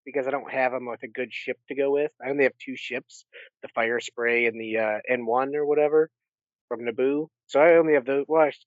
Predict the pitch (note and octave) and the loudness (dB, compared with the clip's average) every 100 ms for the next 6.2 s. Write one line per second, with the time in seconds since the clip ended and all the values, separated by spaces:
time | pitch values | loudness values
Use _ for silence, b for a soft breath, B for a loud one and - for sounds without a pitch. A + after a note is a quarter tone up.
0 | - A#2+ B2 A#2 A2+ A2+ G#2+ G2 G#2+ _ | -14 -6 -4 -4 -8 -8 -8 -12 -14 _
1 | G2+ G2+ F2+ - _ _ _ _ - G#2+ | -16 -16 -20 -20 _ _ _ _ -10 -6
2 | - G#3 G3+ D3+ E3+ - G3+ - A3 G3 | 4 6 6 6 4 2 -10 -6 -2 2
3 | F3 - F#3+ G3 F3+ E3 D#3+ A#3+ A#3 A3 | 2 2 4 6 4 2 2 4 4 4
4 | A3+ - F3 D3+ D3+ D3+ - C#3+ E3 D3 | 2 -4 -4 -4 -8 -12 -8 -2 -2 -2
5 | A#2+ B2+ C#3 D3 C3 C#3 A3+ A#3 B2+ G#2 | -8 -2 2 2 2 0 0 0 -2 -6
6 | A2+ C#3 | -10 -14